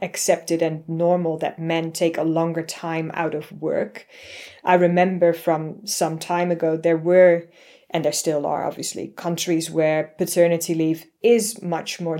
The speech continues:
generous, dare I say it, but that doesn't necessarily mean it's always accepted.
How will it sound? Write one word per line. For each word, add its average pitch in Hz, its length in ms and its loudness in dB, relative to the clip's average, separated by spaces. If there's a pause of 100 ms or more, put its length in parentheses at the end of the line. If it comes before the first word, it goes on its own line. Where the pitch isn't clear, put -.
(140)
generous, 165 840 0
dare 156 200 0
I 151 80 -2
say 160 300 0
it, 233 240 0 (500)
but 180 200 4
that 185 160 6
doesn't 208 240 4
necessarily 202 600 2
mean 185 280 2
it's 160 180 -2
always 170 500 2
accepted. - 1000 -2